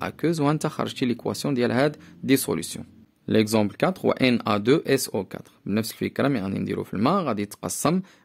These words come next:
غيولي عندنا من جهة كاينة ان أ، وقلنا بلي اس او كاتر كامل واحد، ما كيتقسمش، وهاد ربعة محسوبة على الأكسجين، ما داخلاش، يعني ماشي بحال، ماشي بحال جوج هادي وبحال هاد تلاتة هادي اللي غادي نخدمو بها، أو بحال هاد تلاتة ل-، هاد ربعة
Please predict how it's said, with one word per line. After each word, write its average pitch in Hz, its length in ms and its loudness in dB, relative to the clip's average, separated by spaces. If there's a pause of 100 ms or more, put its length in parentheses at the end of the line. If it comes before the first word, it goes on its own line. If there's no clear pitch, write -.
غيولي 104 240 4
عندنا 113 240 4
من 113 140 4
جهة 104 280 0
كاينة 98 380 -4
ان 98 260 -6
أ، 190 140 2 (140)
وقلنا 143 540 2
بلي 113 420 0
اس 151 260 2
او 117 120 -4
كاتر - 380 -6
كامل 113 400 2
واحد، 110 440 0 (280)
ما 117 60 -4
كيتقسمش، 120 720 -2 (340)
وهاد 123 340 0
ربعة 143 340 2 (180)
محسوبة 113 460 0
على 110 160 4
الأكسجين، - 600 0 (120)
ما 104 220 2
داخلاش، 127 460 -4
يعني 98 220 -2
ماشي 120 240 0
بحال، 156 300 -2 (340)
ماشي 131 160 -4
بحال 143 240 2
جوج 123 320 6
هادي 120 240 4
وبحال 120 220 0
هاد 113 80 2
تلاتة 104 540 0
هادي 104 140 0
اللي 110 160 4
غادي 104 180 0
نخدمو 104 380 0
بها، 104 180 0
أو 104 180 -2
بحال 110 180 -6
هاد 101 60 -2
تلاتة 101 360 -4
ل-، 98 180 -2 (380)
هاد 101 100 -2
ربعة 123 360 2